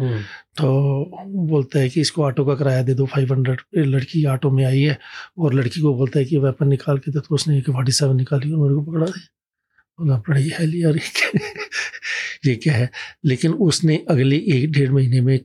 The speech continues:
Speaker 2: कम से कम भी मेरे को थर्टी फ़ोर्टी weapon दे दिए।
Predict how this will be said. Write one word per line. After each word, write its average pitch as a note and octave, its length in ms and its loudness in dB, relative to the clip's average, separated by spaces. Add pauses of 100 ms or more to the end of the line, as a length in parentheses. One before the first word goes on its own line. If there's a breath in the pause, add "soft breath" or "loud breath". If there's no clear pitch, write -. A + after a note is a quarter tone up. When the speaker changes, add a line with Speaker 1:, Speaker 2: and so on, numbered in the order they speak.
Speaker 2:
कम C3 140 2
से C3+ 180 0
कम C3 200 0
भी C#3 120 2
मेरे C3+ 180 2
को D3 140 -4
थर्टी - 440 -6
फ़ोर्टी D#3+ 340 -2
weapon E3 340 -4
दे - 300 -20
दिए। - 120 -20